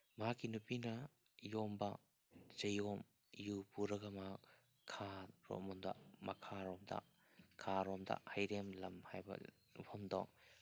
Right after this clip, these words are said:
ꯃꯗꯨ ꯇꯥꯟꯅ ꯆꯠꯈꯤꯔꯝꯃꯦ꯫ ꯑꯁꯨꯝꯅ ꯂꯥꯛꯄꯅ ꯍꯩꯔꯦꯝ ꯂꯝꯒꯤ, ꯍꯩꯔꯦꯝꯒꯤ கி ꯂꯝꯒꯤ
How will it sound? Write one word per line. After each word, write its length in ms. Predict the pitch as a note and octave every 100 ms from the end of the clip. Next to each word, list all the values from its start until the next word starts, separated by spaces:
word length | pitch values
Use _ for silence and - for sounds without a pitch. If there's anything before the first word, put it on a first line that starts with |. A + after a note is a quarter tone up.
| -
ꯃꯗꯨ 240 | G2 F#2+ G2+
ꯇꯥꯟꯅ 320 | - F#2 F#2
ꯆꯠꯈꯤꯔꯝꯃꯦ꯫ 600 | - G2+ - G2+ F#2+ - - - - - - - - - - -
ꯑꯁꯨꯝꯅ 400 | G#2+ - B2 B2
ꯂꯥꯛꯄꯅ 460 | A#2+ A#2 - B2+ B2 -
ꯍꯩꯔꯦꯝ 460 | - G#2+ G#2+ A#2 A2+ - _ _ -
ꯂꯝꯒꯤ, 480 | F#2+ G2 G2 F#2+ F#2 - _ - -
ꯍꯩꯔꯦꯝꯒꯤ 500 | - G2+ G#2 G#2 G#2 G#2+ - - - - - - - _ - - - - - - - - - - - G2+
கி 140 | F#2+ F#2+ - - - - - - - - - - - - - - - - - - - - - - -
ꯂꯝꯒꯤ 580 | G2 G2 F#2+ F#2+ - G2+